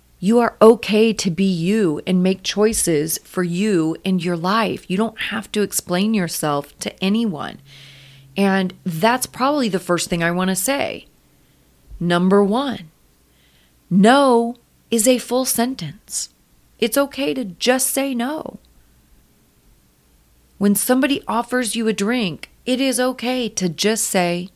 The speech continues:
no. Or if you want to be extra fancy and well-mannered, you can say, "No, thank you." <laughs> It's literally that simple.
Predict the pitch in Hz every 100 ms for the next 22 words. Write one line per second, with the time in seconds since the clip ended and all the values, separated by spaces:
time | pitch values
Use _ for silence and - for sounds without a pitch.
0 | _ 196 233 233 - _ _ _ _ _
1 | _ _ - _ _ _ - _ _ _
2 | - 359 320 277 339 359 _ _ _ _
3 | _ - _ _ 190 180 175 180 180 190
4 | 226 247 247 - 196 233 - - 254 262
5 | - 262 302 359 320 - 160 165 226 -
6 | 196 185 180 220 254 254 226 262 339 196
7 | 202 202 190 190 208 202 196 214 208 214
8 | 214 214 - _ _ _ _ 185 214 240
9 | 240 240 240 - - 320 339 - 202 185
10 | _ _ _ _ _ - - - _ _
11 | - _ - - _ - - - 269 -
12 | 269 294 294 285 262 262 - - 302 285
13 | 185 -